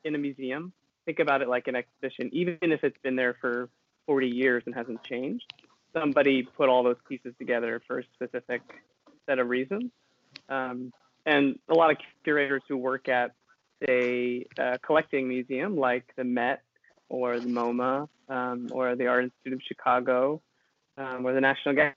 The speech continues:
Gallery of Canada or the U S, they, um, they or-, not only organize exhibitions, but they go about acquiring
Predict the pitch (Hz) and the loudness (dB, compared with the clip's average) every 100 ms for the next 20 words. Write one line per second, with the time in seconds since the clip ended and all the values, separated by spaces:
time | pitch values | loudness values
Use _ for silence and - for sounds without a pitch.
0 | - 185 139 123 127 127 - 139 120 127 | 2 4 6 4 2 -2 -6 -6 -4 -2
1 | 135 127 123 123 123 131 147 - 147 143 | -2 -4 -4 -4 -2 -4 -6 -10 0 2
2 | 143 143 139 135 135 _ _ - - _ | 4 2 0 -2 -4 _ _ -20 -20 _
3 | _ _ _ _ _ _ - _ _ _ | _ _ _ _ _ _ -20 _ _ _
4 | - - _ - - 151 156 165 185 185 | -20 -20 _ -6 4 6 6 4 2 2
5 | 143 151 151 139 139 - 131 143 208 196 | 0 0 -2 0 -2 -4 -4 -4 -4 -6
6 | 151 135 123 131 127 123 120 - - 139 | -6 -4 -2 0 0 0 -2 -6 -6 -2
7 | 127 123 127 120 123 | 0 0 -4 -8 -12